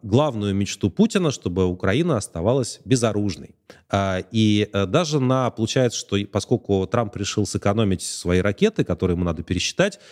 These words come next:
получается, что даже на европейские деньги, это не вопрос денег получается, европейцы, э, немцы в частности, заявили о том, что они готовы платить за поставку, поставку вооружения Украине, потому что если Украина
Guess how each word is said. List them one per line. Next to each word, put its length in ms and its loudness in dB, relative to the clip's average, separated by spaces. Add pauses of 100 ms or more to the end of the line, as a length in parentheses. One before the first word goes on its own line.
(160)
получается, 360 0
что 140 -10
даже 200 0
на 100 4
европейские 720 2
деньги, 320 2
это 120 -2
не 100 -4
вопрос 420 0
денег 340 0
получается, 520 -4
европейцы, 600 0 (320)
э, 160 0
немцы 380 0
в 40 -8
частности, 460 -2
заявили 380 2
о 80 2
том, 140 -6
что 160 -6
они 140 -4
готовы 380 0
платить 420 -2
за 80 -4
поставку, 640 -2
поставку 480 -4
вооружения 540 0
Украине, 460 -2
потому 260 -6
что 160 -10
если 220 -2
Украина 540 0